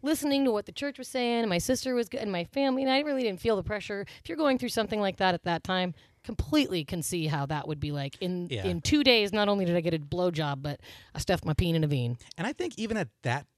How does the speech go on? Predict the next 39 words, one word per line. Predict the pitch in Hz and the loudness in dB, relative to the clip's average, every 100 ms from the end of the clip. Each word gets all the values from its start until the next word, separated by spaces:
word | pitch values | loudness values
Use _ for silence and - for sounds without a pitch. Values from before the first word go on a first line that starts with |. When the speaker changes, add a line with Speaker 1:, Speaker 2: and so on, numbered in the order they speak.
| - - | -20 -8
Speaker 2:
even | 170 170 | -4 -4
at | 165 147 | -4 -4
that | 151 | -4
point | - 131 | -2 -2
in | 131 | 0
my | 107 | -2
life, | 98 127 - | -2 -4 -4
there | 113 | -4
was | 113 107 | -2 -2
the, | 101 113 | -4 -4
like, | 110 104 - - | -2 -6 -8 -12
"I'm | 117 117 117 117 113 | -4 -2 0 0 0
gonna | 110 107 | -2 -4
get, | 104 104 _ _ | -4 -6 _ _
I'm | 113 | -6
not | 113 113 | -6 -6
gonna | 110 | -8
have | - | -8
sex | 101 - | -12 -12
until | 95 | -10
I'm | 92 | -10
married." | 87 76 - _ _ | -10 -14 -20 _ _
Like, | - | 2
Speaker 1:
Okay. | 233 196 | 4 4
Speaker 2:
I | |
think | 160 170 | 2 -4
that | 165 | -4
was | 120 | -4
already | 117 110 110 | -4 -4 -6
pretty | 92 104 | -6 -10
much | 101 | -10
ingrained | 98 95 92 | -12 -12 -14
in | 95 | -16
me. | 101 - - | -18 -8 -2
Speaker 1:
Okay. | 269 196 151 _ | 4 4 2 _
From, | - 262 240 | 0 2 4
like, | 214 190 - _ _ | 4 2 0 _ _
young | 202 208 165 151 - | 4 6 6 -2 -6
age. | 147 - 127 - | -8 -8 -12 -14